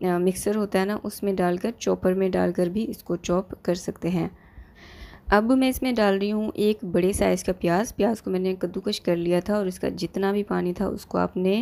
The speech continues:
स्क्वीज़ कर लेना है, यानी कि वो सारा पानी निचोड़ लेना है। और मसालों में मैंने लिया है, अम, नमक एक चाय का चम्मच,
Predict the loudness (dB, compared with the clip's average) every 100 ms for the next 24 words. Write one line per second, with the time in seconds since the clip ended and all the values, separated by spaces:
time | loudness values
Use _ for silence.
0 | -2 -12 -20 -10 -2 0 2 0 2 2
1 | 4 2 2 0 0 0 0 -2 -2 0
2 | 0 0 0 0 2 0 0 2 2 2
3 | 2 0 0 -2 -2 -2 0 -2 0 2
4 | 2 0 0 0 0 0 0 0 2 2
5 | -2 -6 -20 -20 -12 -2 0 2 0 2
6 | 4 4 2 0 -4 -4 0 0 0 -2
7 | -2 -2 -4 -8